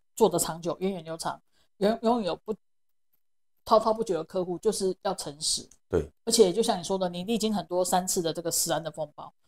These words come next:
Speaker 2: 对。
Speaker 1: 其实做吃的是一个，吃的是一个良心事业。
Speaker 2: 嗯。
Speaker 1: 对，要吃下出-，吃下肚子的，一定是要够良心。
Speaker 2: 嗯，嗯，嗯。
Speaker 1: 对，你不能去为了利润，然后做一些黑心的商品。
Speaker 2: 哎，没错，没错。
Speaker 1: 是。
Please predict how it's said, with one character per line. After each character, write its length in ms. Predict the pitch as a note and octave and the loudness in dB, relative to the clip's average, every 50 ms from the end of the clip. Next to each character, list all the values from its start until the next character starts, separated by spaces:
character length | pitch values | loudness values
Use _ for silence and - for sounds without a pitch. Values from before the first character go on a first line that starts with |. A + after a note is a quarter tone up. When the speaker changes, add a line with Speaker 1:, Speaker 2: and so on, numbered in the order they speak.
| _ _ | _ _
Speaker 2:
对。 100 | - F2+ | 2 2
Speaker 1:
其 200 | D#3 A3+ A#3 A#3+ | 4 4 2 0
实 60 | A#3 - _ _ | -2 -6 _ _
做 160 | - D4 C4+ A3+ | 4 6 6 6
吃 200 | - - - G#3+ | 8 6 6 6
的 120 | G3 F3+ | 8 6
是 160 | E3 - F#3 | 4 4 2
一 40 | F3+ | 0
个， 80 | F3 F#3 | 0 -2
吃 280 | - - - A#3+ A#3+ A3+ | 0 0 0 0 0 -2
的 180 | - G3+ E3+ | -2 -2 0
是 160 | - - G3 G3 | 0 0 0 -2
一 40 | |
个 120 | F3+ F3 D#3+ | -2 -4 -8
良 200 | D#3 D3 C#3+ - | -8 -10 -12 -14
心 200 | - E3+ D#3+ D#3+ | -16 -16 -8 -4
事 220 | - - - D#3 | -2 -2 -2 -4
业。 220 | C#3 - - - - _ _ _ _ - | -6 -12 -18 -20 -20 _ _ _ _ 0
Speaker 2:
嗯。 200 | F#2 F#2 F2 D#2+ | 2 2 4 2
Speaker 1:
对， 160 | D2+ D2+ - - | 0 -4 0 2
要 100 | A3 C4 | 2 2
吃 180 | - - A#3+ | 4 4 6
下 180 | A#3 B3 A3+ A3 - - _ | 6 6 6 4 2 -2 _
出-， 240 | - - A3+ A3 A3 _ - | -2 -2 -2 -2 -4 _ -2
吃 140 | - - | 0 0
下 160 | G#3+ - A3 G#3 | 2 2 0 -2
肚 200 | - - A3 F#3 | -2 -6 -8 -8
子 120 | F3 - D3+ | -8 -12 -14
的， 100 | - - | -16 -18
一 80 | - F3 | -20 -18
定 140 | F#3 F#3 F3 | -16 -12 -8
是 100 | - F3 | -6 -6
要 60 | E3+ - _ | -6 -8 _
够 160 | - E3+ D#3 | -10 -10 -10
良 140 | D#3 - - - | -10 -14 -14 -10
心。 180 | - - - - - | -8 -8 -8 4 10
Speaker 2:
嗯， 100 | G#2 G#2+ | 10 12
嗯， 400 | G#2 G2 G2 F#2 F2+ F#2 F#2 E2+ | 12 12 10 8 6 4 4 2
嗯。 20 | |
Speaker 1:
对， 120 | - G3 E3+ | 2 -2 -4
你 80 | E3+ | -6
不 120 | F3 F3+ A3+ | -6 -4 -2
能 140 | G#3+ F#3 | -2 -2
去 320 | F#3 - G3+ G3 F#3 F3 - | -2 -2 -2 -2 -2 -2 0
为 140 | - G3+ F#3 | 2 2 4
了 80 | F3 E3+ | 4 4
利 160 | E3+ F3 E3+ | 4 2 2
润， 180 | F3 E3+ D#3+ D#3 | 2 0 -4 -6
然 120 | D#3 D#3 | -6 -8
后 240 | E3+ E3+ E3 D#3+ D#3 | -8 -6 -8 -10 -12
做 160 | - - F3 E3+ | -10 -6 -6 -6
一 40 | |
些 140 | E3 - D#3+ D#3+ | -4 -6 -6 -8
黑 180 | - E3+ D#3+ | -8 -12 -14
心 120 | - E3+ D#3+ | -14 -16 -16
的 80 | D3 C3 | -14 -12
商 140 | - - - | -10 -12 -12
品。 80 | - _ _ _ _ | -12 _ _ _ _
Speaker 2:
哎， 80 | - E2+ | -4 -2
没 160 | F2 F2 F2 | 0 2 2
错， 140 | E2 F2+ E2+ | 2 0 -4
没 100 | D#2 D2+ | -4 -8
错。 140 | D2+ D#2+ D#2 | -12 -12 -8
Speaker 1:
是。 240 | - - G#3 F3+ D3 | -6 -4 -4 -4 -6